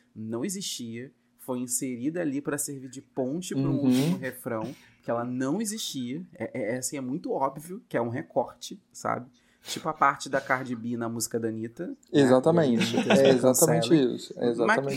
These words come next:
Speaker 1: Mas, é,
Speaker 2: isso.
Speaker 1: mas assim, às vezes funciona, às vezes não funciona. A parte da Cardi B na música da Anitta funciona.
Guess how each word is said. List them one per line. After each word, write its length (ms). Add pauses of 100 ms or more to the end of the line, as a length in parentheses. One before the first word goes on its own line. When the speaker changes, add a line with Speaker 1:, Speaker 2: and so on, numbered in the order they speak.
Speaker 1:
Mas, 0
é, 120
Speaker 2:
isso. 80
Speaker 1:
mas 100
assim, 260
às 140
vezes 200
funciona, 460
às 60
vezes 160
não 140
funciona. 500
A 100
parte 240
da 60
Cardi 240
B 100
na 80
música 220
da 80
Anitta 240
funciona. 600